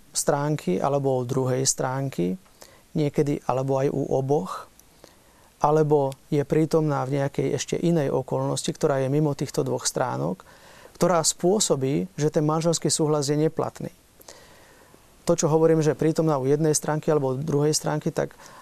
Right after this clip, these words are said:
môžeme, e, uviesť také príklady, aby to bolo také zrejmejšie, že niekedy môže byť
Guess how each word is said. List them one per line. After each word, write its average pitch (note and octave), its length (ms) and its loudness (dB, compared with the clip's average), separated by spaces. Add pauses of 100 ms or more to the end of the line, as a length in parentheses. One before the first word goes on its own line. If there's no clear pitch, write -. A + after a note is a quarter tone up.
môžeme, D#3 400 2
e, - 160 -4
uviesť D#3 480 0
také D#3 80 0
príklady, D3+ 640 0 (400)
aby C3+ 160 -4
to C3+ 160 -2
bolo C3+ 160 -2
také C#3 240 -2
zrejmejšie, C3+ 720 -2
že B2+ 140 -6 (1200)
niekedy E3+ 400 2
môže D3+ 400 2
byť C#3 200 -4